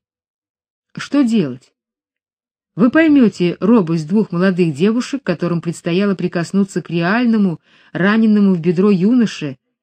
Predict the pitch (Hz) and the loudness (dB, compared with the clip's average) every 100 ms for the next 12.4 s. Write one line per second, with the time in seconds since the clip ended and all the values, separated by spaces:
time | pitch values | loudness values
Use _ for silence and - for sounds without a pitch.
0 | _ _ - 175 185 185 175 - 185 190 | _ _ -4 0 2 2 0 -2 0 0
1 | 180 170 170 175 202 - 151 135 - _ | -2 -6 -4 -4 -4 -6 -10 -10 -16 _
2 | _ _ _ _ _ _ _ _ _ _ | _ _ _ _ _ _ _ _ _ _
3 | _ - 226 247 269 269 294 254 262 247 | _ -4 2 2 2 0 0 2 2 2
4 | 240 247 214 127 123 _ _ _ _ _ | 0 -2 -4 -4 -10 _ _ _ _ _
5 | _ _ 190 175 208 220 226 233 - - | _ _ 0 4 2 2 4 4 4 0
6 | 294 240 135 127 - 160 160 - 151 147 | 0 0 -4 -10 -8 -6 -6 -6 -4 -4
7 | 147 196 _ _ _ _ _ _ _ - | -6 -10 _ _ _ _ _ _ _ 2
8 | 196 175 160 214 302 240 165 156 143 _ | 2 2 2 2 2 0 -2 -4 -6 _
9 | _ - 202 196 170 - 156 175 180 170 | _ -2 0 0 -2 -4 -8 -4 -2 -2
10 | 165 135 131 127 - _ _ _ _ _ | -6 -6 -10 -12 -16 _ _ _ _ _
11 | _ _ _ 180 202 202 233 - 202 220 | _ _ _ 0 2 4 2 0 2 2
12 | 220 220 233 233 | 4 2 2 0